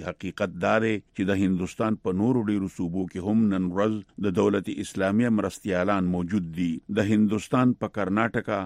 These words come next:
مهاراشټرا، مدھیا پردیش، اترکند، اتر پردیش او تامل ناډو کې هم د دولت اسلامیه لوی شمیر ملګري نیولې شوي دي. اداریه زیاتوي چې دولت اسلامیه د کال دوه زره شپاړسم په مئی کې یوه ویډیو جاري کړې وه.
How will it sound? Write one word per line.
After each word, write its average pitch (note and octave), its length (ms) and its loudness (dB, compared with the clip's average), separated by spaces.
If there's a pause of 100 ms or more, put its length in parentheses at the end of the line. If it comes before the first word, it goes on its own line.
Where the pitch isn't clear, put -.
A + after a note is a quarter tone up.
(380)
مهاراشټرا، G2 720 2 (360)
مدھیا A2 400 4
پردیش، G#2 480 0 (200)
اترکند، A2+ 640 0 (160)
اتر F#2 240 -4 (120)
پردیش G2 440 0 (220)
او G2 100 2 (120)
تامل G2 340 2
ناډو A#2+ 320 2
کې G2 160 -6
هم C3 220 0
د G#2 120 0
دولت G2 320 0 (140)
اسلامیه F#2 560 -4
لوی A2+ 320 0
شمیر G#2+ 400 -2
ملګري F2+ 400 0 (320)
نیولې F#2 420 2
شوي G2+ 300 4
دي. F2+ 100 0 (420)
اداریه B2 420 8 (100)
زیاتوي B2+ 420 8
چې B2 180 2
دولت A2 260 4 (180)
اسلامیه A2+ 500 4
د A#2+ 120 0
کال A#2+ 300 2
دوه B2+ 160 2
زره A#2 160 0
شپاړسم A2+ 640 0
په A2 160 2
مئی A#2+ 160 4
کې A#2+ 180 0 (140)
یوه G2+ 180 0
ویډیو A#2 400 4
جاري F#2 320 4
کړې B2 220 4
وه. F2+ 120 2